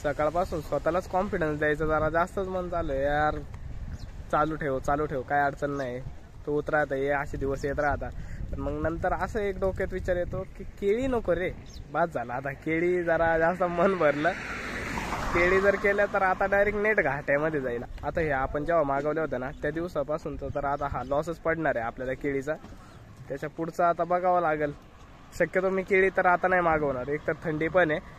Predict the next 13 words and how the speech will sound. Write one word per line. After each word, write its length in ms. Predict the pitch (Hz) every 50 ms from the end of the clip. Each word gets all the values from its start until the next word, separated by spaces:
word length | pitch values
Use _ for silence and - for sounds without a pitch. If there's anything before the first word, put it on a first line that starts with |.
| - - - - - -
आणि 380 | 135 139 147 151 156 160 156 156 - - - - 160
या 120 | 165 160 165
टायमामध्ये 480 | 170 175 175 180 180 185 196 185 165
केळी 320 | 147 - 175 175 175 180 185
पण 200 | 185 196 190 190
जास्त 280 | 185 185 - - -
लोकांना 440 | 160 147 151 151 165 175 160 147 139
काय 120 | 147 151
आवडत 440 | 139 135 143 147 147 156 151 - 170
नाही 200 | 170 170 175 175 175
असं 280 | 165 170 175 - 151
मला 240 | 139 131 139 139 147
वाटतंय. 400 | 151 160 165 160 - - 185 185